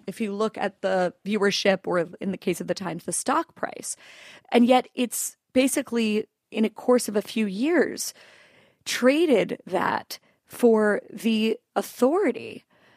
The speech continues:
and the trust that was built up over decades. Why do you think people running these institutions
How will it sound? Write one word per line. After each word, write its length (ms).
and 140
the 60
trust 720
that 140
was 140
built 360
up 280
over 300
decades. 880
Why 360
do 80
you 160
think 260
people 480
running 400
these 200
institutions 1080